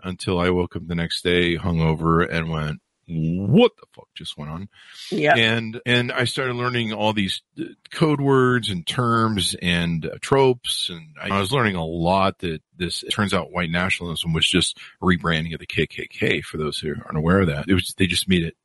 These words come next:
Speaker 1: a nicer sounding thing and made it less, uh, less technically swastikas, I guess. But
Speaker 2: And I also work, I think also too, to help y-, your listeners understand, I think when we talk about white nationalism,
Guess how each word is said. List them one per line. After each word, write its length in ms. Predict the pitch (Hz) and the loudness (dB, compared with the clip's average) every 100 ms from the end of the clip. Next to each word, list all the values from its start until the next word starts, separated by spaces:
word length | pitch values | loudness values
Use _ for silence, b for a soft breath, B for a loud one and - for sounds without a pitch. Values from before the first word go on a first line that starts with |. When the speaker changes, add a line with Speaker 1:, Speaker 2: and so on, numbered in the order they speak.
| - | -4
Speaker 1:
a 60 | 90 | 0
nicer 300 | 87 - 87 | 2 0 -4
sounding 400 | - 80 73 73 - | -6 -6 -12 -16 -4
thing 340 | 117 90 82 80 | -2 -2 -4 -2
and 140 | 95 | 2
made 160 | 95 92 | 2 2
it 140 | 90 - | 0 -4
less, 380 | 82 85 - - | -8 -6 -6 -4
uh, 60 | |
less 320 | 123 147 180 | 0 2 2
technically 400 | - 196 - 92 | 0 -4 -2 -6
swastikas, 720 | 87 - 98 107 - - 69 - | -6 -4 -4 -4 -6 -8 -8 -8
I 60 | |
guess. 300 | 73 73 - - | -12 -12 -12 -2
But 200 | 92 - - | -2 -2 0
Speaker 2:
And 160 | 294 | 4
I 80 | 320 | 6
also 300 | 339 - 320 | 4 4 -2
work, 200 | 247 247 - | 0 0 -2
I 60 | |
think 380 | 247 330 294 - - | -4 -4 -6 -14 -4
also 380 | 247 254 240 | -2 0 2
too, 460 | 214 - 269 247 220 | 2 0 -2 0 -2
to 280 | - - 208 | -2 4 4
help 320 | 202 226 226 - | 6 2 0 -16
y-, 120 | 202 | -10
your 180 | 208 185 | 0 0
listeners 380 | 196 247 254 185 | 0 -2 -2 -2
understand, 840 | 160 160 - - 277 269 151 127 - B B B - | -2 -6 -8 -6 -4 0 0 -2 -8 B B B -2
I 80 | |
think 240 | 233 339 311 | 0 0 -2
when 200 | 240 247 | -6 -4
we 100 | 247 | -4
talk 160 | 254 269 | -4 2
about 200 | 247 - | 2 4
white 240 | 202 - | 0 0
nationalism, 760 | 214 220 240 226 190 185 175 | 0 0 0 -2 -2 0 -2